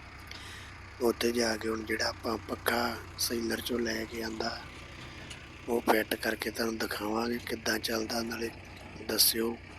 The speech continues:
ਵੀ ਵਧੀਆ ਚੀਜ਼ ਆ ਕਿ ਮਾੜੀ ਆ, ਪਰ ਇਹਦੇ ਨਾਲ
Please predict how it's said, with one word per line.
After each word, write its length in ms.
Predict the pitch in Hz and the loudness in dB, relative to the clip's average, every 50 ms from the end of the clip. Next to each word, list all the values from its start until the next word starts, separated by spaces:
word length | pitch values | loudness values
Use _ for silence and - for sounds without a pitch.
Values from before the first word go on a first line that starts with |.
| - - - - - - - - - - - - - | -14 -14 -14 -14 -14 -14 -12 -12 -10 -10 -10 -8 -6
ਵੀ 80 | 127 117 | -4 -2
ਵਧੀਆ 420 | 113 113 107 107 113 120 120 120 | 0 2 2 2 4 4 6 6
ਚੀਜ਼ 360 | 117 - - 110 110 110 113 117 | 4 4 2 0 0 0 0 0
ਆ 60 | 117 | 0
ਕਿ 140 | - - 123 | 0 -2 -2
ਮਾੜੀ 460 | 120 117 113 110 104 113 113 - - | 0 0 0 0 0 -2 -2 -4 -6
ਆ, 60 | - - - - - - - - - - - - - - - - - - - - - | -8 -12 -12 -14 -14 -14 -14 -14 -12 -14 -14 -14 -14 -14 -12 -10 -10 -10 -10 -10 -4
ਪਰ 160 | - 131 120 117 | 0 2 4 4
ਇਹਦੇ 240 | 120 120 120 123 | 4 4 2 0
ਨਾਲ 160 | 123 123 120 | -2 -2 -4